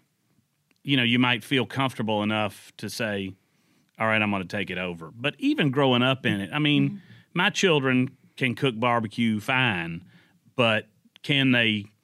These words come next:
Speaker 1: run the restaurant? Not at this age. They're, you know, it's, it's, uh,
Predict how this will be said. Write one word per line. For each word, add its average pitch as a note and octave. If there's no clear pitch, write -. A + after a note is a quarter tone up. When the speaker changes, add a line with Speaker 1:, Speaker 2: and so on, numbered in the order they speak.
Speaker 1:
run B2+
the A2+
restaurant? C3+
Not C#3+
at G#2+
this A#2+
age. F#2+
They're, A2+
you B2
know, F2+
it's, -
it's, A2
uh, F#2+